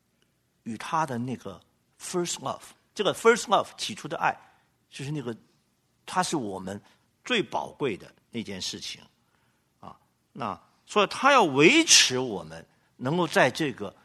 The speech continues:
起初的爱里面，一个很，我相信一个途径就是他把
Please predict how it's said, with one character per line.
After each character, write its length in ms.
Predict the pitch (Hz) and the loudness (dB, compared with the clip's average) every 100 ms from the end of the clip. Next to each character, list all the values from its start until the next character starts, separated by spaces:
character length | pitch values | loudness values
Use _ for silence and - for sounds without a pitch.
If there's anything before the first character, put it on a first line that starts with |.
| _ - | _ -12
起 220 | - 107 | -8 -8
初 160 | - 143 | -10 -8
的 100 | 139 | -6
爱 220 | - 160 | -2 -2
里 260 | 113 95 73 | -2 -8 -12
面， 240 | 82 90 _ _ _ _ _ _ _ | -14 -16 _ _ _ _ _ _ _
一 80 | 139 | -10
个 100 | 160 | -8
很， 200 | 117 104 - _ _ _ _ _ _ - | -8 -10 -12 _ _ _ _ _ _ -12
我 80 | |
相 120 | 127 190 | -6 -4
信 80 | |
一 80 | 160 | -4
个 80 | 165 | -8
途 260 | 139 104 127 | -10 -8 -8
径 300 | - 160 80 | -6 -8 -8
就 200 | - 110 | -10 -8
是 260 | 90 - 82 _ _ _ _ _ _ _ _ - | -8 -10 -12 _ _ _ _ _ _ _ _ -16
他 320 | - 175 180 | 0 4 4
把 340 | - 73 67 | 0 -8 -8